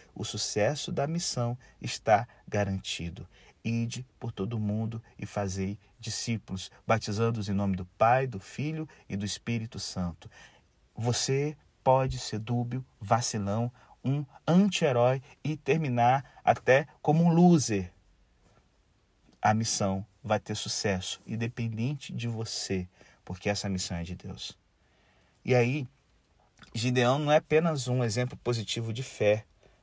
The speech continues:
mas, juntamente com a interpretação de Paulo das histórias de Israel no deserto, ele pode ser visto também como uma advertência, como um exemplo negativo,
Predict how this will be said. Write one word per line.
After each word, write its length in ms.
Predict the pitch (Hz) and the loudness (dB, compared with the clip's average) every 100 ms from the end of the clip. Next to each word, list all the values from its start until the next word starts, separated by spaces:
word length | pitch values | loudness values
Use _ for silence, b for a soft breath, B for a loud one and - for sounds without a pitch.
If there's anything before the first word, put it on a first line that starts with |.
| b | b
mas, 600 | 98 107 113 147 143 - | -2 2 4 2 -2 -6
juntamente 800 | 104 117 175 151 131 123 190 - | -6 -2 0 0 0 -2 -2 -4
com 160 | - 131 | -2 0
a 60 | |
interpretação 680 | 135 131 - 127 117 - 131 | 0 -2 -6 -6 -6 -2 -2
de 140 | 127 | -2
Paulo 540 | 123 - 113 165 139 95 | 0 8 10 10 8 0
das 240 | 104 101 | -2 -2
histórias 580 | 95 - 98 95 92 - B B B B | -4 2 4 4 -2 -12 B B B B
de 140 | - 107 | -6 -4
Israel 300 | 101 95 98 | 2 2 2
no 80 | |
deserto, 520 | 90 90 107 117 - - B B B | -2 0 4 4 2 -16 B B B
ele 140 | 139 | -2
pode 240 | 131 156 165 | 4 4 6
ser 140 | 147 | 0
visto 220 | 147 175 | 0 -2
também 280 | 151 135 151 | -2 -2 -4
como 180 | - 151 | -4 -4
uma 120 | 151 | -2
advertência, 640 | 147 151 151 - 143 - | -4 -4 -6 -6 -6 -6
como 220 | 131 147 160 | -4 -2 -2
um 40 | |
exemplo 340 | 139 156 165 | 0 -2 -2
negativo, 600 | 139 123 117 - 85 - | -2 0 -2 -4 -10 -12